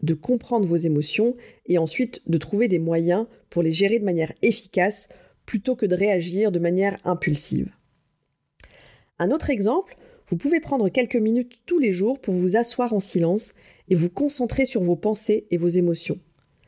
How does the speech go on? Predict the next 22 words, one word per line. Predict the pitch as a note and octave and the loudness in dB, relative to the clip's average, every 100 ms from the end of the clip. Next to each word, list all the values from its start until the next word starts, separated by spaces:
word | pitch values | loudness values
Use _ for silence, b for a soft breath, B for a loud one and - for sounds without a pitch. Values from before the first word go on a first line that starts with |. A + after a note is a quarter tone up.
| b b b b | b b b b
Ça | - G3 | -4 0
peut | A3+ | 0
vous | G#3+ G#3+ | 0 0
aider | A#3 B3 | 2 2
à | F3+ - | 2 0
identifier | B3 B3 A#3+ - G#3+ C#4 | 0 0 0 -2 -2 2
les | G3 | 2
schémas | - A3+ G3 | 2 0 0
récurrents | F3 A3+ A#3+ G3+ F3+ F#3+ G#3+ _ - | 0 -2 0 -2 0 0 -2 _ -4
dans | F3 | 0
vos | E3+ | 2
émotions | F#3+ F#3+ F3 - B3 | 2 0 0 0 0
et | F#3+ | 2
à | |
mieux | F3 A3 | 2 0
comprendre | A#3+ G3+ - A3 G#3 | 0 -4 -2 0 2
les | E3 D#3 | 0 -2
causes | - G#3+ A3+ G3 - | 0 0 2 -2 -6
de | - | -2
vos | D#3+ | 0
réactions | D#3+ F#3 E3 - E3+ | 2 0 0 -2 0
émotionnelles. | D#3 D#3 D#3+ D#3 - - | 0 0 0 0 0 -4